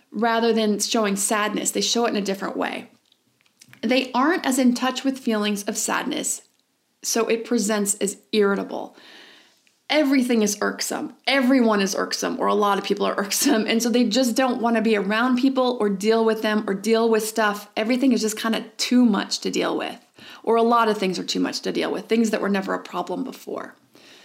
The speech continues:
Okay, for preschoolers, let's go, let's cover some background.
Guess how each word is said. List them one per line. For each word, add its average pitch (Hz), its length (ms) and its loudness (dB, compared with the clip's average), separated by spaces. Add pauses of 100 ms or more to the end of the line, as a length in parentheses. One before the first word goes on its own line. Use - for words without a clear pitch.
(480)
Okay, 269 180 2
for 262 160 0
preschoolers, - 920 -2 (140)
let's 214 260 -10 (160)
go, 320 180 0
let's 320 200 -2
cover 403 180 -2
some 247 240 4
background. - 680 -4